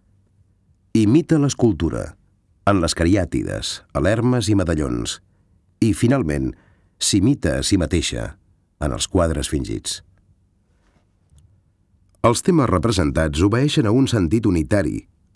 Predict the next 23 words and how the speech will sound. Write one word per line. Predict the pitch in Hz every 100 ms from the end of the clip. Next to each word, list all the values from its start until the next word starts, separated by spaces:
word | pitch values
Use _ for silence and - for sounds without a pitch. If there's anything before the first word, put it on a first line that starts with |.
| 95
el | 92
fi | - 151
didàctic | 135 71 - 143 76
del | 64 -
qual | 127 143 - -
era | 117 139
exaltar | 92 80 76 71 127 120
la |
virtut | 76 73 76 - 147 - - -
i | 110
vituperar | 98 90 73 78 67
el | 58
vici. | 58 - 50 - _ _ _ _ _ _ -
Un | 101 104
sentit | 101 82 67 117 - 69
al·legòric | 57 67 101 104 147 - - 95
referit | 113 113 151 175
al | 151 104
poder | 107 117
omnipotent | 92 87 71 78 104 113
de | 82
l'amor | 58 82 90 85 - - _ -
el | 101